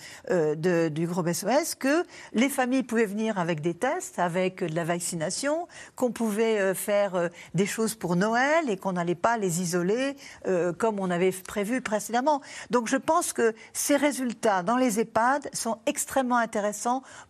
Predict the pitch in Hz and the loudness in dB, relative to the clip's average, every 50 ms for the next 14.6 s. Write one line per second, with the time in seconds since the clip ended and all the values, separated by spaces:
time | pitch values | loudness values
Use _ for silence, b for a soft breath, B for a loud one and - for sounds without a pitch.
0 | - - 254 262 254 - 226 220 208 208 185 180 185 202 233 311 320 320 330 311 | -6 -2 0 2 2 2 2 2 2 2 2 0 0 2 4 4 2 2 -2 0
1 | 311 311 277 254 233 226 202 240 220 - - 208 190 - - 208 202 226 285 311 | 0 2 2 2 0 0 0 -2 -2 -2 -2 -4 -4 -2 0 2 4 4 4 2
2 | 285 196 170 175 B B B B 214 208 - - 226 - - 254 233 208 185 190 | 2 0 -2 -4 B B B B -4 -2 -2 -2 -6 -4 -2 0 0 0 0 -2
3 | 180 - 190 175 - - 226 214 196 175 175 170 175 175 165 175 185 - - 254 | -4 -4 -4 -4 -2 -2 -2 -2 -2 -4 -2 -2 -2 0 0 0 -2 0 0 0
4 | 240 214 - - B B B B B B - 190 185 170 202 - - 226 254 277 | 0 0 -4 -12 B B B B B B 2 2 2 2 0 0 2 2 2 2
5 | - - 196 185 196 220 233 202 185 - - 190 170 180 196 214 214 196 175 165 | 2 0 2 4 4 2 2 2 -2 0 0 0 0 2 2 0 0 0 -2 -2
6 | - 160 147 - - 208 226 254 254 B B B B B 147 180 185 175 165 170 | -2 -4 -6 -4 -4 -2 -2 -2 -2 B B B B B 2 2 2 2 2 0
7 | 165 165 185 202 196 226 185 196 185 - 196 196 196 196 185 - 262 254 254 - | 0 0 0 -2 -2 -4 -6 -6 -4 -2 0 2 2 0 0 -2 -2 -2 -2 -4
8 | - 196 180 220 254 269 262 - 233 226 226 233 214 196 190 185 185 185 185 180 | -4 -2 2 2 2 2 2 2 2 2 2 2 2 0 0 0 0 -2 -6 -6
9 | - 180 180 165 156 156 160 - - 160 175 233 277 277 214 190 208 233 B B | -4 -2 -2 -2 -2 -4 -6 -8 -8 -4 -2 -2 0 0 -2 -2 -2 -4 B B
10 | B B B B 202 175 - - 254 220 226 240 233 220 196 196 - 226 226 - | B B B B -4 -2 0 -2 -2 -2 0 0 2 2 0 0 -2 -4 -4 -2
11 | 240 214 208 185 - 180 170 156 156 175 165 - 240 254 262 254 - - 185 160 | -2 -2 -2 -2 -4 -4 -4 -2 -2 -2 -2 0 0 0 0 -2 -2 -2 -2 0
12 | 175 208 226 254 269 233 185 165 160 156 B B B B B 160 160 160 160 - | 2 4 4 4 4 2 2 0 -2 -6 B B B B B 0 0 0 2 2
13 | 247 262 269 262 - - 175 151 151 147 - 180 202 226 208 175 151 151 185 233 | 0 0 0 -4 -6 -8 -6 -6 -4 -4 -2 0 0 0 0 0 -4 -2 0 0
14 | 247 190 190 190 175 165 196 208 240 269 277 269 | 0 0 -2 -2 0 0 0 0 0 -2 -2 -6